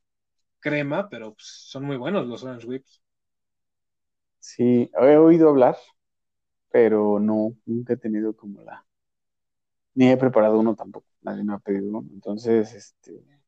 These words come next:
Speaker 2: pero ¿qué lleva?
Speaker 1: Ah, es, eh, la receta exacta es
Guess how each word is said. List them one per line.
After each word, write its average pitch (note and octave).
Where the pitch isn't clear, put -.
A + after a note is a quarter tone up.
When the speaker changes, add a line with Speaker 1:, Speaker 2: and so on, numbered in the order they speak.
Speaker 2:
pero A2
¿qué C#3
lleva? A2+
Speaker 1:
Ah, D#3
es, D#3+
eh, C3
la D3+
receta G3
exacta G#3+
es G3